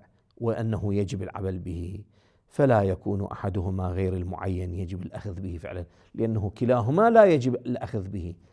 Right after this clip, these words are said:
كلاهما بعد الابتلاء بالمعارض، وهو، والمعارض مانع من الحجية ومانع من فعلية المقتضي، كلاهما صار ليس بحجة. حتى يجب التخيير، بعد أي تخيير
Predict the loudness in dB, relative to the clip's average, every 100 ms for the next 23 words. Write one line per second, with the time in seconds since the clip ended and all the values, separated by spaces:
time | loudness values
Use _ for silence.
0 | _ _ 2 4 4 4 4 2 2 2
1 | 2 0 -2 2 4 4 4 0 2 4
2 | 8 8 6 4 -16 _ _ _ _ _
3 | _ -2 4 4 4 2 2 2 2 2
4 | 4 6 6 4 -2 -4 -4 -6 -4 -4
5 | -4 -4 -4 -4 -4 -6 -6 -4 -4 -4
6 | -6 -8 -6 -4 -2 -4 -6 -18 -20 _
7 | _ -2 0 2 0 -2 -4 -2 -4 -6
8 | -10 -10 -14 -16 -20 _ _ _ _ _
9 | _ _ _ _ _ _ _ _ _ _
10 | _ _ _ _ _ _ _ _ _ -20
11 | _ _ _ -20 _ -6 -4 0 2 2
12 | 0 -2 -4 -10 -12 -14 -12 -12 -4 2
13 | 2 2 0 0 0 -4